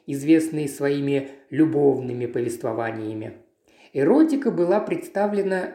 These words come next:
портретом робкого на вид лысеющего человечка, который мелко нацарапал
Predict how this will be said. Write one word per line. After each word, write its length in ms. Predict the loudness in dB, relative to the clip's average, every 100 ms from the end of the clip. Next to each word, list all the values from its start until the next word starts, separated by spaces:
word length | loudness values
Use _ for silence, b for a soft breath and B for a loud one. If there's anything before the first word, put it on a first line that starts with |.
| -4
портретом 680 | -4 -2 2 2 4 0 0
робкого 580 | 2 4 4 0 0 0
на 140 | -2
вид 280 | -2 -2 -4 B B _ _
лысеющего 920 | -2 0 4 6 8 6 0 -4 -4 -4
человечка, 560 | -8 -2 -2 -2 -8
который 460 | -8 0 2 4 4
мелко 420 | 4 2 2 0
нацарапал 800 | -4 -4 -4 -2 -4 -4 -6 -6